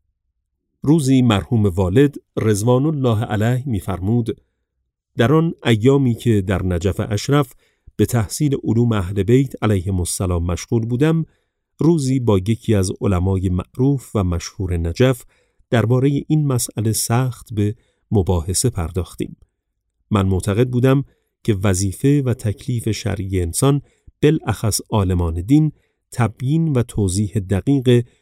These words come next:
ما انزل الله بدون هیچ گونه تسامح و مجامله و مصلحت اندیشی خلاف رضای حق و امام زمان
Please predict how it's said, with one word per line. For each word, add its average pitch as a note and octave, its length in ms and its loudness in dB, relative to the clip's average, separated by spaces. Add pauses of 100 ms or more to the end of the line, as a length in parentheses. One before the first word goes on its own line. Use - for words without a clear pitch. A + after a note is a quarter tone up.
(160)
ما C#3+ 300 4
انزل F#2+ 400 0
الله G2+ 440 2 (360)
بدون A2 280 4
هیچ D#3+ 460 2
گونه A#2 240 4
تسامح A2+ 680 0 (100)
و A#2+ 80 2
مجامله G#2 680 2 (440)
و F#2+ 180 2
مصلحت F2 520 -2 (100)
اندیشی G2 640 -2
خلاف B2 480 0
رضای G2 480 0
حق B2 280 0
و A2 80 -2 (120)
امام B2 360 2
زمان G#2 420 2